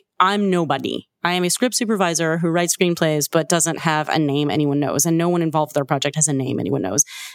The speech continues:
And when that happens, it's kind of impossible to get something like this made. So the idea was, if we have something to show them, what it's gonna look like, that we can pull it off, that it's a really good idea, then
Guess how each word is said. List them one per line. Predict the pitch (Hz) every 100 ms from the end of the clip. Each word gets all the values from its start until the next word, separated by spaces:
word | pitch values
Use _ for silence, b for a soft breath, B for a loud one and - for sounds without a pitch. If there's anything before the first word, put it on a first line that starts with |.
| -
And | 175
when | 175
that | 170
happens, | 170 165 160 151
it's | - -
kind | 165
of | 143
impossible | 143 151 143 - 139
to | -
get | 147
something | - 151 139 139
like | 143
this | - -
made. | 85 - - B B B
So | - 180 160 156
the | 165
idea | 160 156 180
was, | 160 156 147 - _ _ -
if | 175 156
we | 143
have | 185 170
something | 175 151 143
to | 139
show | - 214
them, | 196 117 92 151 _ _ _ _ _ _ - -
what | 180 180 175
it's |
gonna | - 156
look | 175 185
like, | 160 147 151 - - 202
that | 185 147
we | 165
can | 165
pull | 156 160
it | 151
off, | 175 143 143 - - _ -
that | 175
it's | -
a | 165
really | 175
good | 160
idea, | 151 160 170 143 139 135 b b -
then | 175 156 156 156